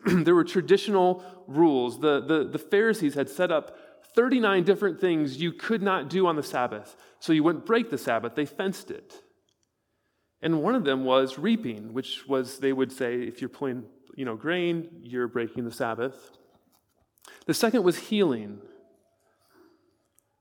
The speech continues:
And it was okay to heal if it was life or death. But of course, right, Jesus, what does he do?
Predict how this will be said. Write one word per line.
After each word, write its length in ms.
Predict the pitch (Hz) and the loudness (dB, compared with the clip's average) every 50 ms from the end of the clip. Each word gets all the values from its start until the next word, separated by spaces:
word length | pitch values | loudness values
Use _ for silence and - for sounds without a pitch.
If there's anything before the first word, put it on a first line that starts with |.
| _ _ _ _ _ _ _ _ _ _ _ _ _ _ - - - - - - - - _ _ _ _ _ _ _ - | _ _ _ _ _ _ _ _ _ _ _ _ _ _ -20 -18 -18 -18 -20 -20 -20 -20 _ _ _ _ _ _ _ -4
And 100 | - 170 | 0 2
it 40 | 175 | 2
was 120 | 170 156 | 2 4
okay 260 | 226 247 - - 240 220 | 2 0 0 0 -2 -2
to 80 | 175 | -2
heal 280 | 147 - - 170 156 147 | -4 -2 0 2 2 2
if 60 | 139 | 2
it 40 | 147 | 0
was 120 | 131 - | -2 0
life 220 | 139 135 131 127 - | 2 2 2 2 0
or 60 | 131 | -4
death. 340 | - 123 113 104 101 - - - - _ _ _ _ _ _ _ _ _ _ _ _ _ _ _ _ _ _ _ | -2 -4 -4 -4 -8 -14 -20 -20 -20 _ _ _ _ _ _ _ _ _ _ _ _ _ _ _ _ _ _ _
But 120 | - 147 135 | -2 -2 -2
of 100 | - - | -2 -4
course, 500 | - - 170 123 120 156 165 - - - | -6 -4 -4 -2 -2 -4 -6 -10 -12 -8
right, 380 | - 117 123 143 - - - 117 | -6 -6 -4 -6 -6 -10 -12 -10
Jesus, 680 | - 139 151 170 - 117 113 147 - - - - - - _ _ _ _ _ _ _ _ _ | -6 -4 -4 -2 -2 -4 -6 -6 -8 -12 -16 -18 -20 -20 _ _ _ _ _ _ _ _ _
what 100 | 139 139 | -6 -6
does 60 | 127 | -4
he 60 | 131 | -6
do? 220 | 120 113 107 101 | -6 -6 -8 -8